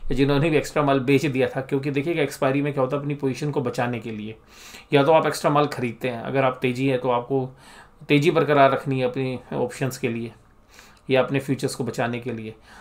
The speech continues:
तो आप क्या करोगे, हर हालत में जो है, अ, शेयर्स ख़रीदोगे और पोजीशंस को बचाओगे।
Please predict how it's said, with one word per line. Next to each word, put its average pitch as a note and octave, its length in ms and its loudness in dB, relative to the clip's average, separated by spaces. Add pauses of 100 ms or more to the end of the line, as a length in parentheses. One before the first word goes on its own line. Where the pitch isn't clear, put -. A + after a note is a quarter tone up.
(160)
तो - 60 -2
आप D#3 340 8
क्या E3 160 10
करोगे, C#3 320 2
हर C#3 300 4 (200)
हालत C#3 440 4
में A#2+ 220 -8
जो B2 80 -4
है, B2 260 -2 (480)
अ, C#3 80 2
शेयर्स C#3 280 2
ख़रीदोगे B2 540 -4 (100)
और B2 100 -6
पोजीशंस B2+ 400 -4
को B2+ 100 -6
बचाओगे। A#2 460 -10